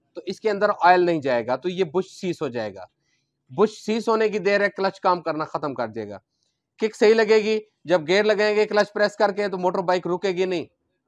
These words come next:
जंप लगाएगी। वो इसी वजह से इसके अंदर छोटे-छोटे ये कट, ये होल्स बनाए गए हैं, ये डॉट बनाए गए हैं ताकि इसके अंदर ऑयल रुके और ये सीज ना हो। सीज ना होने की वजह से ये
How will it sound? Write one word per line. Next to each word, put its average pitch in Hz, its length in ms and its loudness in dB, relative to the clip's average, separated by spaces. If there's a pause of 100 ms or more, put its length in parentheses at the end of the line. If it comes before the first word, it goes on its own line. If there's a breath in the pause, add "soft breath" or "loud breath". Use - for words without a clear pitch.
(160)
जंप 185 260 2
लगाएगी। 120 500 -2 (560)
वो 190 100 0 (120)
इसी 233 180 -4
वजह 202 260 2
से 202 220 -4 (260)
इसके 196 220 -4
अंदर 202 200 0
छोटे-छोटे 196 560 -2
ये 175 280 0 (180)
कट, 190 160 2 (180)
ये 160 140 -2
होल्स 175 320 0
बनाए 175 280 2
गए 170 180 -2
हैं, 160 120 -4 (520)
ये 170 140 0
डॉट 165 260 6
बनाए 175 300 2
गए 170 180 0
हैं - 420 -6
ताकि 214 280 6
इसके 214 200 0
अंदर 214 160 2
ऑयल 202 340 6
रुके 226 320 2
और 214 200 6
ये 202 180 0
सीज 214 340 -8
ना 160 80 2
हो। 104 200 -4 (640)
सीज 226 360 -6
ना 214 180 2
होने 240 280 6
की 202 100 -4
वजह 185 260 2
से 180 140 -2
ये 160 300 -2